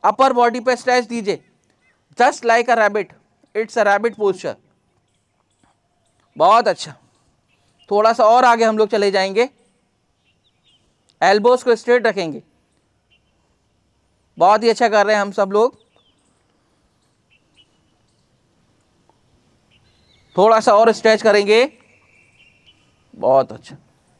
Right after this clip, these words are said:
हमारी बॉडी की कोई लिमिट नहीं होती, हमको लगता है, लेकिन और कर सकते हैं हम लोग। थोड़ा सा और स्ट्रेच कीजिए, आर्म्स को स्ट्रेट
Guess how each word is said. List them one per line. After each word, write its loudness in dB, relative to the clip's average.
हमारी 2
बॉडी 2
की -4
कोई 2
लिमिट 0
नहीं -6
होती, -8
हमको 0
लगता 2
है, 2
लेकिन -2
और 4
कर 0
सकते -4
हैं 0
हम -6
लोग। -16
थोड़ा 4
सा 2
और 2
स्ट्रेच 0
कीजिए, 0
आर्म्स 0
को 2
स्ट्रेट -2